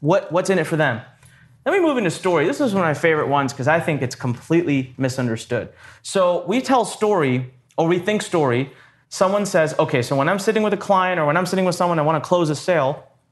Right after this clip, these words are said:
I'm gonna be, "Hey, you know what? I was featured on, uh, Inc five hundred. I'm a Business Week guy. I'm, I've won this award. I've spoken in front of this many people." And the whole time I'm telling you that, your mind subconsciously in a psychology is going,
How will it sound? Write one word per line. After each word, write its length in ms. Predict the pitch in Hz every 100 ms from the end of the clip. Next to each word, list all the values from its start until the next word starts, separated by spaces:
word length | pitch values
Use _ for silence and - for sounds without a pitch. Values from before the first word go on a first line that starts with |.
| _ _ -
I'm 60 |
gonna 180 | 156 156
be, 320 | 131 139 127 - - -
"Hey, 140 | 196
you 120 | 190
know 120 | 196
what? 220 | 190 196 190
I 140 | 165
was 180 | 170 170
featured 360 | 185 170 175
on, 280 | 156 147 139
uh, 260 | 139 131 127
Inc 160 | 160 151
five 240 | 170 156
hundred. 300 | 165 170 175
I'm 40 | 151
a 60 |
Business 400 | 127 151 156 147
Week 380 | - 160 160 -
guy. 280 | 160 156 160 151
I'm, 140 | 123 - - -
I've 220 | 147 139
won 160 | 156 156
this 160 | 160
award. 360 | 165 143 156 156
I've 60 | 135
spoken 340 | - 160 160
in 60 | 151
front 120 | 160
of 60 | 151
this 160 | 151
many 140 | 156 143
people." 500 | 160 151 135 120 - - -
And 120 | 170
the 40 |
whole 260 | 175 320 370
time 320 | 381 254 233
I'm 120 | 175
telling 360 | 170 226 247 185
you 80 | 143
that, 320 | 143 156 -
your 160 | 185
mind 440 | 254 202 175 175 170
subconsciously 760 | - 180 - 269 294 185 -
in 80 | 165
a 60 | 156
psychology 760 | 160 147 196 220 196 151 143
is 100 | 143 123
going, 340 | 151 147 143